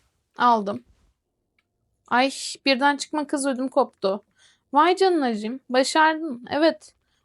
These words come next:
Olayı kavradıktan sonra pek bir zorluğu kalmadı.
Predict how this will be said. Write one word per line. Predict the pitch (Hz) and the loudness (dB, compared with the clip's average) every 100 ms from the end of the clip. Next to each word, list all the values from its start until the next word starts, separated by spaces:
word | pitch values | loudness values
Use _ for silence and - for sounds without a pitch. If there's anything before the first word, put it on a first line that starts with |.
| - | 0
Olayı | 277 311 302 | 2 2 2
kavradıktan | 302 285 285 277 - 320 | 2 4 4 -2 -2 -2
sonra | 320 277 269 | -2 -4 -2
pek | 311 294 - | -2 -2 -2
bir | |
zorluğu | 269 277 285 330 | 2 4 4 0
kalmadı. | 339 440 381 247 208 | 0 0 2 0 -2